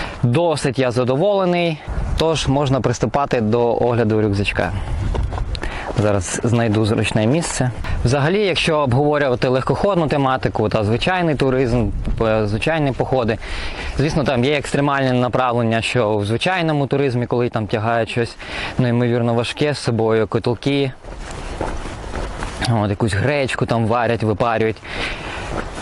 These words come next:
от, ножовки, ще щось тягають з собою.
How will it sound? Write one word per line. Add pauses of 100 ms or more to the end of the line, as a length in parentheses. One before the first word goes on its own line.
(420)
от,
ножовки,
ще
щось
тягають
з
собою.